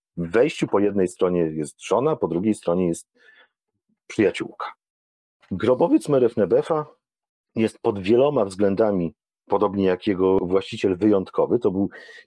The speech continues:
pierwszy z grobowców, jakie odkryliśmy w czasie wykopalisk, to było w dziewięćdziesiątym siódmym roku, czy tysiąc dziewięćset dziewięćdziesiątym siódmym. Jego niezwykłą cechą, chociaż biegiem czasu ta cecha,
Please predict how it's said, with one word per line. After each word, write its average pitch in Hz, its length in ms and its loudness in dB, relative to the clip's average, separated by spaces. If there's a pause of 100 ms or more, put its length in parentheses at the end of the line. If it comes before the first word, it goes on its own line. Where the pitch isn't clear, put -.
(100)
pierwszy 143 540 0
z - 360 -14 (160)
grobowców, 92 540 0
jakie 101 220 0
odkryliśmy 87 680 -2
w - 240 -18
czasie 80 280 -2
wykopalisk, 78 640 -4
to 76 60 -14
było 78 300 -2 (120)
w 82 40 -10
dziewięćdziesiątym 80 720 -2 (440)
siódmym 80 380 -2
roku, 82 380 0 (140)
czy 71 80 -14
tysiąc 76 280 -4
dziewięćset 76 400 -4
dziewięćdziesiątym - 600 -12
siódmym. 160 400 -2 (840)
Jego 107 520 2 (340)
niezwykłą 131 680 0
cechą, - 400 -4
chociaż - 360 -4 (260)
biegiem 113 320 2
czasu 110 340 -2
ta 90 100 -4
cecha, 90 420 2